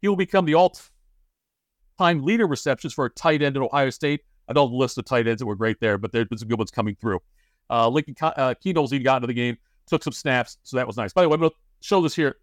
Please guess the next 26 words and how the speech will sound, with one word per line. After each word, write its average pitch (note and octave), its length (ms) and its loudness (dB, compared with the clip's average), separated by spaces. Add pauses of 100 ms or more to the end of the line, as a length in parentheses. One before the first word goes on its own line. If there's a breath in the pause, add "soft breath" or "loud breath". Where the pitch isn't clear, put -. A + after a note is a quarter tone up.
You D#3 100 -6
see G3 180 -2
that F3+ 140 0
th-, E3+ 120 -2 (160)
this F#3+ 140 0
is D#3 80 -2
a D#3 60 2
Brookhaven C3+ 480 -2
Bearcats C3+ 480 0
shirt. A#2+ 300 -2 (320)
Uh, B2+ 140 2
this C#3 140 -4
is C#3 60 -12
not D3+ 160 4
a B2+ 40 2
Michigan B2 340 -4
shirt, A#2 300 -2
even C#3 120 0
though C3 120 0
Brookhaven, C#3+ 400 -2
my B2 240 -2
alma C#3+ 200 0
mater B2+ 240 2
in G#2+ 60 -4
high C3+ 140 0
school, B2+ 360 -8